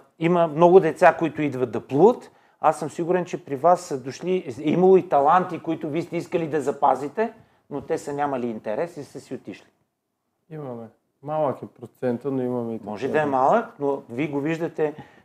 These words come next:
Speaker 1: че н-, има плаваемост, дадено дете,
Speaker 2: Има.
Speaker 1: лека костна система, че добре стои във водата,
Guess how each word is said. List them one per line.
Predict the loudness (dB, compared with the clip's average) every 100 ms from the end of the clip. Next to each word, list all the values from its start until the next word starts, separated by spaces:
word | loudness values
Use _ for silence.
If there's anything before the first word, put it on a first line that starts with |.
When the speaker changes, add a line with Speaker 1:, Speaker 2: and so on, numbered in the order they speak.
| _
Speaker 1:
че | -14
н-, | -12 -10 -8
има | -6 -6 -4
плаваемост, | -2 0 0 0 -2 -2
дадено | 0 0 0 -4
дете, | -2
Speaker 2:
Има. | 0 0
Speaker 1:
лека | 0 -2 -2 -4 -6 -6
костна | -6 -6 -12
система, | -14 -18 -8 -8 -6 -10 -8
че | -6
добре | -4 -4 -4
стои | -6 -10
във | -10 -10 -10
водата, | -2 -2 -2 -8